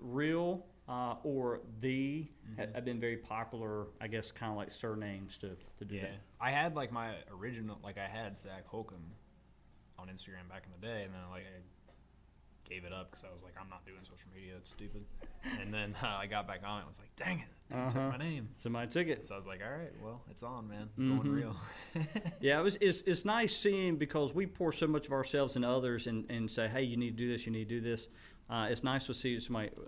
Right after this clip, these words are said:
Speaker 1: somebody's doing it. It is frustrating for me when it comes to social media, knowing what I know about social media and how many people have their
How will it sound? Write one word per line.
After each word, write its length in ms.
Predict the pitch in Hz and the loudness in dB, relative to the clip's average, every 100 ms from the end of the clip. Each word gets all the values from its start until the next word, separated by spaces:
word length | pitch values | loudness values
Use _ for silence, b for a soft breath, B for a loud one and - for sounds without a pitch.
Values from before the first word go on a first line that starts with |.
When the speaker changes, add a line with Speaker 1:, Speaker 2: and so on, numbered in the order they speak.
| 123 | -4
Speaker 1:
somebody's 320 | - 110 101 | 0 0 0
doing 240 | 120 113 | 0 0
it. 120 | 110 - | -2 2
It 160 | 143 151 | 4 6
is 180 | 165 | 4
frustrating 640 | - 147 143 - 127 117 117 | 2 0 2 2 2 2 0
for 140 | 113 | -4
me 440 | 113 123 120 117 113 B B - | -4 -2 -2 -2 -6 B B -6
when 140 | 127 | -2
it 100 | 123 | -2
comes 240 | 120 135 123 | 0 0 0
to 60 | |
social 300 | 113 123 - | -2 -4 -2
media, 380 | 123 117 113 110 104 B B B - - - - | -2 0 2 2 0 B B B -20 -20 -18 -6
knowing 380 | 120 135 135 135 | 2 4 4 4
what 100 | 123 | 4
I 80 | 120 | 4
know 200 | 117 127 | 4 2
about 200 | 117 - | 2 0
social 280 | - 117 123 | -2 -2 -2
media 140 | 113 | -4
and 80 | 104 | -4
how 180 | - 131 | -2 0
many 100 | 123 | 0
people 400 | 120 127 120 110 | -2 -4 -2 -4
have 460 | 113 113 113 110 - 110 | -2 0 2 0 -4 -6
their 240 | 117 110 | -4 -4